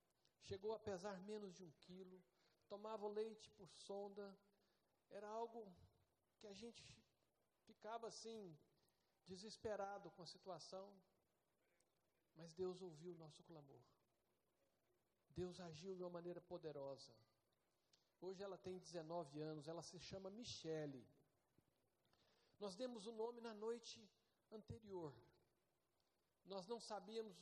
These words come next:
os médicos falavam, "Olha, o pulmão talvez não esteja formado, ela pode ter problemas disso, ela pode ter problemas de nascer cega." Eram mil problemas.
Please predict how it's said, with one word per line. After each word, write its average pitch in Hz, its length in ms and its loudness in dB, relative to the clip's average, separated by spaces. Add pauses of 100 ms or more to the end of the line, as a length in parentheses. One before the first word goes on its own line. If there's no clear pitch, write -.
os 175 60 -8
médicos 214 380 0
falavam, 190 380 2
"Olha, 165 240 2
o - 320 -12
pulmão 202 380 2
talvez 170 380 2
não 175 80 -2
esteja 151 300 -4
formado, 143 720 -4 (320)
ela 190 180 0
pode 196 300 -4
ter 185 140 2 (120)
problemas 151 520 2
disso, 156 320 -6
ela 180 140 2
pode 185 380 0
ter 170 180 -2
problemas 156 480 -2
de - 420 -14
nascer 156 300 -4
cega." 165 680 0 (1000)
Eram 240 220 4
mil 226 340 0
problemas. 156 680 -2